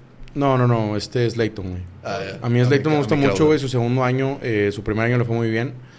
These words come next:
Speaker 1: Es bien sabido que también en el segundo año, eh, se, se repite aún mejor en cuanto a receptores. Así ha pasado en todos los que han dejado una huella en esta liga. Entonces,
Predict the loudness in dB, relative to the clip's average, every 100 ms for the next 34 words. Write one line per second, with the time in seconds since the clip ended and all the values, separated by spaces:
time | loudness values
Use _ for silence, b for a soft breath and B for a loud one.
0 | B B -8 -4 -2 0 2 2 0 -2
1 | -2 -2 -2 0 0 0 0 0 -2 -6
2 | -12 -20 -20 -20 -18 -10 -6 -4 -4 -6
3 | -8 -12 -18 -6 -2 -2 0 0 0 -2
4 | -4 -2 0 0 -2 -4 -6 -14 B B
5 | B B -8 -4 -4 -2 -2 0 -2 -6
6 | -2 -2 -2 -6 -16 -20 -20 -20 -20 -12
7 | -4 -2 2 2 2 2 2 2 2 -2
8 | -2 0 0 -2 -6 -4 -4 -2 -4 -4
9 | -4 -2 -2 -2 -2 -2 -2 -4 -4 -2
10 | -2 -2 -4 -4 -4 -6